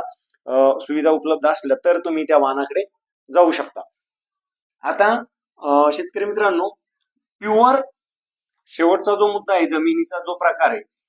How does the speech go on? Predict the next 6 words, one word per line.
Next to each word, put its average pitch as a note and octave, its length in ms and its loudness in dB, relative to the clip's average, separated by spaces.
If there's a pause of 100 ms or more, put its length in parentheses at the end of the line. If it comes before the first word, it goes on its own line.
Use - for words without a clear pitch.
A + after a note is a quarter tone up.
(320)
तर E3 100 -8
तो G3 180 0
म्हणजे D#3+ 320 -2 (580)
प्युअर G3 380 2 (160)
काळी, D3+ 400 2 (2250)
प्युअर F3+ 400 4